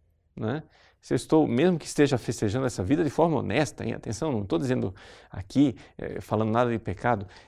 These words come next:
mas eu estou, eh, festejando uma alegria baseada em bens passageiros e, portanto, essas alegrias serão também elas passageiras. Também elas serão efêmeras, é evidente,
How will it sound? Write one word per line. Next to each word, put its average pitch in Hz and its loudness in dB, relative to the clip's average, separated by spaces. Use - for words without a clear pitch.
mas 156 0
eu 202 2
estou, 175 0
eh, - -2
festejando 131 4
uma 185 4
alegria 120 2
baseada 143 8
em 202 4
bens 131 4
passageiros 131 4
e, 123 -2
portanto, 170 6
essas 196 6
alegrias 120 6
serão 185 8
também 226 6
elas 185 4
passageiras. 214 4
Também 160 6
elas 190 4
serão 170 6
efêmeras, 233 -2
é - -6
evidente, 285 -2